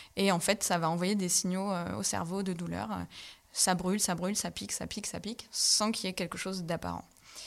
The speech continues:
Et ça, c'est extrêmement déroutant pour les médecins. J'en reviens aussi à là. C'est que, bah, du coup, un médecin est habitué à voir un symptôme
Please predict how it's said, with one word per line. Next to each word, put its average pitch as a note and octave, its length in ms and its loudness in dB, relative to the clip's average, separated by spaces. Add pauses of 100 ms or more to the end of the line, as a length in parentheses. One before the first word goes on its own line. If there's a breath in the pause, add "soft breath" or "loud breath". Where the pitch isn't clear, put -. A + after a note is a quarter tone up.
(200 loud breath)
Et F3 140 -2
ça, A#3 180 8
c'est A3 140 2
extrêmement G3+ 500 4
déroutant F#3+ 380 4
pour F3 160 -2
les E3 40 0
médecins. G#3 520 -2
J'en F3+ 160 -4
reviens E3+ 240 -2
aussi - 220 0
à D#3+ 80 2
là. C4 200 4 (520 loud breath)
C'est - 120 -4
que, F3+ 240 6
bah, D#3+ 340 6
du D#3+ 140 -2
coup, A#3+ 220 4
un G3 60 8
médecin F3+ 300 4
est F#3 80 8
habitué E3 320 4
à F#3 60 8
voir F3 240 2
un F#3 140 2
symptôme F#3 560 2